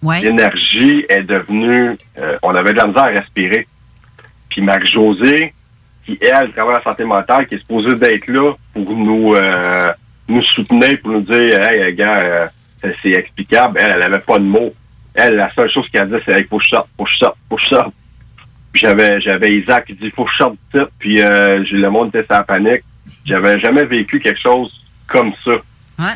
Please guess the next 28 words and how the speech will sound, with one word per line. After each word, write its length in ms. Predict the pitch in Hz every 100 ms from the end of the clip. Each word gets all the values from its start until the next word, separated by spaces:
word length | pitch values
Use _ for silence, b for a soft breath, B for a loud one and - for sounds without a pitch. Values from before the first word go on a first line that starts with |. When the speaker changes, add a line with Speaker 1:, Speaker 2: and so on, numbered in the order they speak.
| -
Speaker 1:
je, 120 | 147 156
ça 160 | -
Speaker 2:
Il 60 | 160
Speaker 1:
me 40 |
fait 80 | -
Speaker 2:
répondait, 420 | 190 170 131 110 175
il 40 | -
était 120 | -
pas 60 |
Speaker 1:
Hmm. 160 | 185 160
Speaker 2:
agressif, 500 | 120 120 117 156 170
mais 140 | 104 -
c'était 300 | - - 147 -
très 280 | - 143 131
lourd. 360 | 120 143 110 - _ - - 135
Speaker 1:
Ouais, 60 | 170
Speaker 2:
Euh, 40 |
Speaker 1:
c'est 140 | -
Speaker 2:
Nancy, 480 | - 156 147 139 160
euh, 160 | 107 98 -
cette 120 | 104
personne-là 420 | 113 - 113 151
était 520 | - 92 92 92 95
décédée 320 | 92 95 107
dans 140 | 123 101
les 180 | 98 98
années 180 | 110
dix-huit 420 | 101 90 90 85